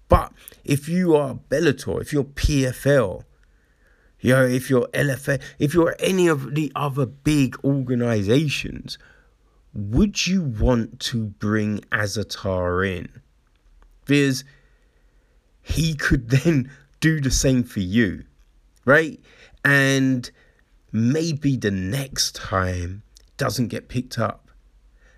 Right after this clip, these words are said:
and he infects a whole heap of people. So, uh, you know what I mean? His actions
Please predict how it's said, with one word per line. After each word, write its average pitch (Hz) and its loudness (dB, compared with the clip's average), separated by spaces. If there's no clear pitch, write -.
and 120 2
he 123 2
infects - -6
a 107 -4
whole 117 -2
heap 107 -6
of 107 -14
people. - -4
So, 165 2
uh, 131 -2
you 147 -2
know 151 0
what 165 2
I 139 4
mean? 123 -8
His 185 4
actions 135 -2